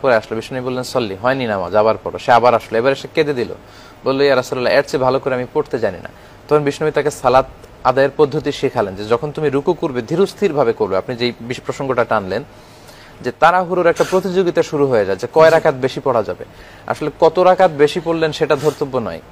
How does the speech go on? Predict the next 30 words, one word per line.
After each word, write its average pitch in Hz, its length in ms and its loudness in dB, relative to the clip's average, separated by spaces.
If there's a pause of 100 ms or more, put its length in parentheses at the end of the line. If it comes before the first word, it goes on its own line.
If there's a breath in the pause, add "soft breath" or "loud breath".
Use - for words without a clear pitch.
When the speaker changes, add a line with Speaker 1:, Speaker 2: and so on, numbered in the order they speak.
(280)
Speaker 1:
কি 190 120 -6
পরিমাণে 180 500 -2
কোয়ালিটি 180 420 4
সালাত 156 340 4
আপনি 143 200 0
আল্লাহর 131 240 0
জন্য 131 180 -4
উপহার 135 300 -2
দিতে 131 180 -2
পারলেন 139 300 -2
সেটা 147 240 -2
হচ্ছে 127 180 -4
ধর্তব্য। 117 500 -8 (400 loud breath)
কারণ 131 120 2
সালাতের 139 340 0
একটা 151 140 -2
মৌলিক 151 340 0
বিষয় 151 240 -4
হচ্ছে 156 180 -4
no 143 340 0
rushing 131 380 2
in 127 240 -8
salah, - 720 -8
no 151 40 0 (120)
hastiness 139 520 -2
in 127 120 -10 (100)
salah। 101 240 -2
সালাতে 147 380 2
তাড়াহুড়ো 156 520 4
নেই। 92 160 -12